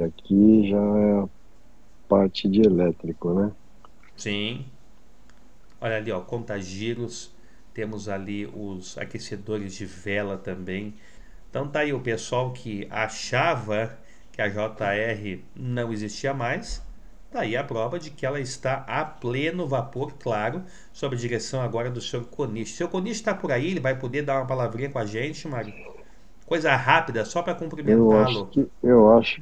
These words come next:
Speaker 1: que sim, mas agora eu não sei pra, pra que lado da, da loja que ele foi.
Speaker 2: Claro.
Speaker 1: <laughs> Ele não para, né? Então
Speaker 2: Imagino.
Speaker 1: Aí, ó, tem até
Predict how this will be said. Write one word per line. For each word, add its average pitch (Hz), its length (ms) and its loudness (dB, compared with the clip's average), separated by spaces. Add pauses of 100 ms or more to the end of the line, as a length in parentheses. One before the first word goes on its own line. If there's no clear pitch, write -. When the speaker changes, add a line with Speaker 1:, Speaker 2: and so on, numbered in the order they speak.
Speaker 1:
que 165 160 8
sim, - 480 2 (260)
mas 95 380 4
agora 98 340 8
eu 127 300 6
não 123 80 -4
sei 110 380 2
pra, 113 260 6
pra 107 240 -2
que - 180 -2 (240)
lado 104 220 4
da, 101 400 6
da 95 60 8
loja 95 340 6
que - 140 -4
ele 117 100 6
foi. 82 280 2 (200)
Speaker 2:
Claro. 120 420 4 (160)
Speaker 1:
<laughs> - 240 -10
Ele 98 580 10 (240)
não 104 280 4 (120)
para, 90 400 12
né? 98 320 6
Então 90 160 -2
Speaker 2:
Imagino. 104 520 0 (1400)
Speaker 1:
Aí, 101 180 12
ó, 87 80 8
tem 113 220 10
até 117 320 10